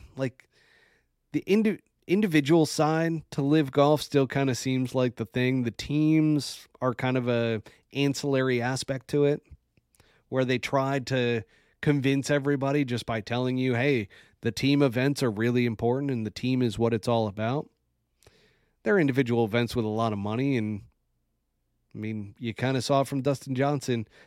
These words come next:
at the team championship that he just really didn't give a shit. So, definitely not really feeling like Live Golf is the premier tour or the competitive tour.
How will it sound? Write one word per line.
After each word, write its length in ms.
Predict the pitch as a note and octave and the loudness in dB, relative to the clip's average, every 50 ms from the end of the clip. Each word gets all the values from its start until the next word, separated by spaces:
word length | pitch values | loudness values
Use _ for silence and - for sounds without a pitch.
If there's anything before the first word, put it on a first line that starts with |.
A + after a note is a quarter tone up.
| _ _ | _ _
at 220 | A2+ B2 B2+ - - | -4 -4 -4 -4 -4
the 60 | C3 | -8
team 300 | A#2 - C#3+ C#3+ C3+ A#2+ | -6 -2 0 0 0 0
championship 720 | - - B2+ C3 C#3 C3 - C3 A2+ G#2 - A#2 A#2 - | -2 -2 0 0 -2 -2 -2 -4 -4 -4 -6 -8 -8 -8
that 120 | B2 B2 | -8 -6
he 80 | B2 C3+ | -6 -6
just 300 | C#3 - F3 D#3+ - - | -6 -8 -10 -10 -10 -12
really 280 | G2+ G#2+ B2+ C#3 C3+ | -12 -8 -6 -6 -6
didn't 280 | G#2+ A#2+ C3+ C3+ A#2+ - | -6 -6 -8 -8 -8 -8
give 160 | - C3+ E3 | -10 -8 -8
a 60 | D#3 | -8
shit. 320 | - - - G#2 E2+ - - _ | -10 -8 -10 -10 -12 -12 -16 _
So, 340 | - - A#2+ A2 A2 G2+ - _ _ _ _ _ _ _ _ _ _ _ _ _ _ _ _ _ _ _ _ _ - - _ _ _ _ _ _ _ - _ | -10 -6 -4 -4 -4 -6 -8 _ _ _ _ _ _ _ _ _ _ _ _ _ _ _ _ _ _ _ _ _ -20 -20 _ _ _ _ _ _ _ -4 _
definitely 380 | D#3 D3+ D3 - F3+ F3 D#3+ | 0 0 2 2 4 4 6
not 340 | C#3+ C#3 C#3+ C#3+ C#3+ C#3 A#2 | 6 4 4 4 2 0 0
really 260 | C3 C3+ C3+ C3 A#2+ | 0 0 0 0 0
feeling 720 | G#2+ - - - D3 E3+ F#3 F3 D#3 C#3 B2 A#2 A2+ A2 | -2 -4 -8 -6 -2 0 2 4 4 4 2 2 0 -2
like 320 | G#2+ A2 A2 A2 G#2+ - - | -2 -2 -2 -2 -2 -2 0
Live 260 | B2+ B2 B2 A2 G#2 | 0 0 0 0 -2
Golf 360 | - B2 B2 B2 A#2+ A2 - | -2 0 0 0 0 0 -2
is 160 | B2+ A#2 G2+ | -4 -4 -4
the 100 | - A2+ | -6 -10
premier 580 | G2+ - - A2+ A2 G#2+ G#2+ A2 A#2+ B2 B2 A#2 | -10 -6 -6 -4 -4 -4 -2 -2 0 0 0 -2
tour 520 | - - - A#2+ B2 C3 D3 D#3 D#3+ D#3+ | -2 -4 -2 0 2 2 2 2 4 2
or 280 | C#3+ B2+ B2 A#2+ A#2+ A#2 | 2 2 2 0 0 0
the 160 | A2 G#2 G#2 | 0 -2 -6
competitive 640 | - - G#2 F#2 - A2 B2+ C3+ C#3+ D3 D#3+ C3+ - | -6 -6 -10 -6 -2 -2 0 0 2 0 0 0 0
tour. 340 | - E3+ E3+ F3 F#3 G3+ | 0 2 2 2 2 0